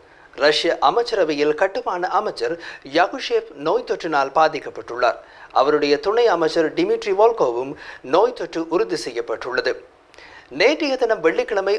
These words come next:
ஒரு தினத்தில் மட்டும் நோய் தொற்று உறுதி செய்யப்பட்டவர்களின் எண்ணிக்கை பத்தாயிரத்திற்கு சற்று குறைவாக ஒன்பதனாயிரத்தி அறுநூற்றி இருபத்தி மூன்று. நோய் தொற்றால் பாதிக்கப்பட்டவர்களின் மொத்த எண்ணிக்கை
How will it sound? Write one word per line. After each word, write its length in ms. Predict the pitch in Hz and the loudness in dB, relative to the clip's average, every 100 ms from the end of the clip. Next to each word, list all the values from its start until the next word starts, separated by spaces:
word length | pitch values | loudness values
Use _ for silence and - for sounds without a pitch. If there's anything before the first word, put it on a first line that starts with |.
| 143 | 2
ஒரு 120 | 156 156 | 2 2
தினத்தில் 380 | 202 262 247 185 | 2 2 2 2
மட்டும் 260 | 180 127 123 - 135 | 0 0 -6 -12 2
நோய் 220 | 170 262 254 | 4 4 2
தொற்று 240 | 226 202 - 170 | 0 2 2 0
உறுதி 220 | 233 233 226 | 2 -2 -2
செய்யப்பட்டவர்களின் 800 | 185 165 160 156 147 143 139 135 | -2 0 2 2 0 0 0 0
எண்ணிக்கை 320 | 175 180 117 - - | 0 0 -2 -6 0
பத்தாயிரத்திற்கு 720 | 170 - 262 214 185 156 - 160 | 2 2 0 0 0 -4 -4 0
சற்று 260 | 233 226 196 | 2 2 0
குறைவாக 500 | 170 147 135 120 123 - - - 143 | 2 4 4 2 0 -8 -12 -2 -2
ஒன்பதனாயிரத்தி 680 | - 254 190 143 127 123 247 | 2 2 2 2 0 0 0
அறுநூற்றி 400 | 185 160 147 160 160 | 0 -2 -4 -6 -4
இருபத்தி 300 | 175 160 - 117 | -2 -2 -2 -4
மூன்று. 260 | 117 113 110 - _ - - - 135 | -4 -4 -10 -10 _ -20 -20 -16 0
நோய் 220 | 185 285 294 | 2 2 -2
தொற்றால் 320 | 247 226 226 175 | 2 4 4 4
பாதிக்கப்பட்டவர்களின் 960 | 151 233 214 190 185 180 175 170 185 - 160 | 2 0 -4 -4 -2 -2 -2 -2 -4 -2 -2
மொத்த 220 | 185 247 175 | -2 -4 -2
எண்ணிக்கை 320 | 147 147 160 | -4 -2 -2